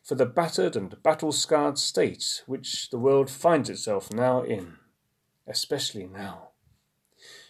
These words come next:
Putting these two views together, the love and grief join into the Jesus shape, the kingdom shape, the shape of the cross. "Your kingdom come,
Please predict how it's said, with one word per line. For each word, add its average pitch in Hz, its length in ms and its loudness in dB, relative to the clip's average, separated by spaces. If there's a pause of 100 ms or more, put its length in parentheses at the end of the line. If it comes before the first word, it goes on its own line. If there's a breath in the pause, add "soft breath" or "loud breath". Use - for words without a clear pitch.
(160 loud breath)
Putting 175 240 8
these 120 300 2
two 147 240 2
views 139 280 2
together, 127 460 0 (480)
the 92 100 -8
love 143 400 4
and 139 180 -2
grief 139 460 -2
join 113 460 4
into 147 240 -2
the 165 140 -2
Jesus 139 580 -4
shape, - 420 -10 (440)
the 147 100 -2
kingdom 120 580 0
shape, - 420 -12 (440)
the 98 100 -10
shape 139 380 -4 (300)
of 123 160 -8
the 143 100 0
cross. - 640 -10 (1900 soft breath)
"Your 165 360 6
kingdom 165 460 0
come, - 300 -10